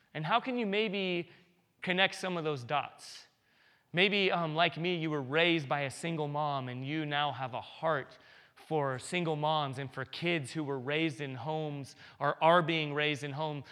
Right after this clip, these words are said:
with single moms, or, or, or, or victims of abuse, or the, the m-, marginalized or the voiceless. And, and, and maybe you wanna connect those two, and you say,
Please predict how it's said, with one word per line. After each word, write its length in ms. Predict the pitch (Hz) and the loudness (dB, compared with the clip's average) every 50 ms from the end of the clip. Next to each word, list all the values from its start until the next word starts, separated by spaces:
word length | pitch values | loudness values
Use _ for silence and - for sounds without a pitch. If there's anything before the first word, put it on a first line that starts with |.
| - - _ | -20 -10 _
with 120 | 151 151 147 | -4 -4 -4
single 340 | - - 170 160 156 147 | -2 -2 0 0 0 0
moms, 400 | 143 143 143 143 135 135 131 117 | -2 -2 -2 0 -2 -2 -4 -2
or, 220 | 139 151 151 135 - - - - | 0 0 0 0 0 -4 -14 -2
or, 220 | - 165 165 160 - | 2 4 4 4 4
or, 240 | - 165 165 165 - | 4 4 4 4 4
or 180 | - 165 156 | 4 4 4
victims 540 | 131 123 170 190 180 196 180 175 165 139 151 | 4 2 0 0 2 0 -2 -2 -2 -2 -2
of 100 | 160 139 | -4 -4
abuse, 640 | 143 127 104 - 139 151 165 156 135 - - - - | -4 -8 -8 -8 -4 -2 -2 -2 -2 -4 -10 -10 -4
or 240 | - 156 147 131 - - - - 135 | -2 -2 -2 -2 -4 -10 -14 -10 -6
the, 300 | 135 175 170 165 147 - - - - 135 | -2 0 0 0 -2 -4 -8 -14 -8 -4
the 180 | 143 170 160 | -2 -2 -2
m-, 680 | 151 143 135 135 143 143 139 139 139 139 139 143 139 147 151 | -2 -4 -6 -6 -6 -6 -6 -8 -8 -8 -6 -6 -4 0 4
marginalized 880 | 160 170 185 180 - 170 160 151 143 143 139 139 131 131 123 - - | 4 4 4 4 2 -2 -4 -4 -2 0 0 0 0 -2 -4 -4 -4
or 100 | 160 151 | -4 -2
the 140 | 135 135 143 | -2 -2 -4
voiceless. 800 | 120 110 135 160 170 170 160 - - 151 139 123 117 - - 160 | -4 -2 0 2 2 2 0 -2 -8 -8 -8 -8 -8 -8 -6 -6
And, 160 | 151 151 - - | -6 -6 -4 -4
and, 160 | 170 165 156 - - - - | -4 -4 -4 -6 -10 -12 -6
and 200 | 165 165 160 156 | -4 -2 0 2
maybe 280 | 160 180 196 185 196 | 2 2 2 2 2
you 180 | 185 165 165 165 | 0 0 0 0
wanna 220 | 165 175 165 151 | 0 -2 -2 -4
connect 480 | - - - 156 147 160 185 - - - | -4 -6 -6 -4 -2 -2 -2 -4 -4 -6
those 240 | 147 135 127 - - | -6 -6 -6 -8 -12
two, 240 | - - 143 127 120 | -10 -8 -8 -6 -6
and 100 | 123 139 | -6 -8
you 80 | 156 | -8
say, 340 | 151 - - 160 147 135 | -8 -8 -6 -6 -6 -6